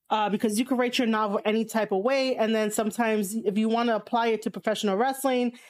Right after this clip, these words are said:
uh, depending on the wrestlers that you have in the ring, depending on the story that you are trying to tell in that ring,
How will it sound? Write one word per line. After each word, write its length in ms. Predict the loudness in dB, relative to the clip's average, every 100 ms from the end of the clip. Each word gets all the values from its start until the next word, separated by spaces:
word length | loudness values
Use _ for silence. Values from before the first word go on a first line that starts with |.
| -20 _
uh, 200 | -2 0
depending 480 | 0 -2 0 0 2
on 340 | 2 2 2 2
the 240 | 2 2
wrestlers 460 | 2 0 2 0 2
that 100 | 0
you 80 |
have 240 | 0 0 2
in 60 |
the 100 | 2
ring, 380 | 2 2 0 -2 -6 -6
depending 400 | -4 0 0 2
on 120 | 2 0
the 60 |
story 400 | -2 0 2 2
that 140 | 2 2
you 260 | 2 2
are 120 | 0
trying 400 | -2 -2 0 0
to 80 | 0
tell 520 | -2 -2 0 0 -2 -8 _ -2
in 220 | 0 2
that 240 | 0 0 0
ring, 460 | 0 2 2 0